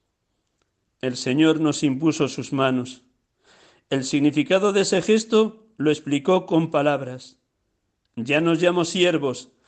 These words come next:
porque el siervo no sabe lo que hace su señor. A vosotros os llamo amigos, porque todo lo que he oído a mi Padre, os lo he dado a conocer". Ya no os llamo siervos, sino amigos.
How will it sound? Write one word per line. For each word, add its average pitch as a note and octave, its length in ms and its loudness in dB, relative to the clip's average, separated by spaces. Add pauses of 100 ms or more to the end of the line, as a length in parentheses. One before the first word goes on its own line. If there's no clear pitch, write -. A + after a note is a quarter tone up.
(120)
porque D#3 280 0
el D#3 100 2
siervo A3 380 2
no G3 120 0
sabe G3 320 2
lo E3 120 0
que D#3 140 0
hace D#3+ 240 0
su D3+ 140 -2
señor. D3 500 0 (880)
A B2+ 100 0
vosotros E3+ 640 0
os D#3 120 2
llamo E3+ 260 2
amigos, D#3 560 0 (640)
porque C3+ 340 0
todo F#3+ 380 2
lo F3+ 180 2
que F3 340 0
he F#3 140 4
oído F#3 320 2
a F3 40 2
mi E3 140 4
Padre, G#3+ 480 -2 (960)
os B2 220 -4
lo C#3+ 100 4
he C#3+ 80 4
dado C3+ 260 2
a B2 60 -2
conocer". B2 600 -4 (1900)
Ya D3+ 140 2
no D#3+ 140 2
os D3+ 100 -2
llamo D#3+ 440 2
siervos, F3 540 0
sino D#3+ 200 4
amigos. D3+ 520 0